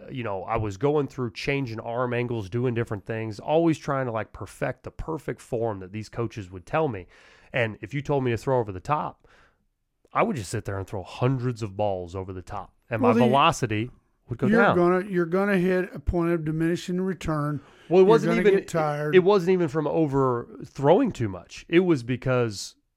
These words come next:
Speaker 1: my natural abilities were not that arm slot. So my point is, perfect practice makes perfect, more so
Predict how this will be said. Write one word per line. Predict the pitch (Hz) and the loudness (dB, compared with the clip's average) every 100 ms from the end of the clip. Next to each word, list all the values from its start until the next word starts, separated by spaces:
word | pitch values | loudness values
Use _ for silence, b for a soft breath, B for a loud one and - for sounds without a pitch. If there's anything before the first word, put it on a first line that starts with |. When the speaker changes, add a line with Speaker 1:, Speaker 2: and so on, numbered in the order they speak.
| _ | _
Speaker 1:
my | 110 117 143 | -4 0 2
natural | 131 127 - 131 107 | 2 0 -2 -4 -4
abilities | 98 127 120 95 | -2 -2 -2 -6
were | 92 101 | -8 -8
not | 101 104 110 - | -8 -6 -6 -6
that | 95 | -8
arm | 92 101 101 | -6 -6 -8
slot. | - 95 80 _ | -14 -16 -16 _
So | - 131 | -12 -8
my | 113 | -8
point | 104 - 151 143 | -8 -4 -2 0
is, | 107 90 | -4 -8
perfect | - 135 123 - | -8 -8 -8 -6
practice | 123 123 - 98 - | -4 -4 -6 -12 -8
makes | 104 - | -10 -10
perfect, | - 156 147 98 95 | -2 0 0 -8 -4
more | 113 120 | 0 0
so | - 117 101 90 | 0 -4 -4 -8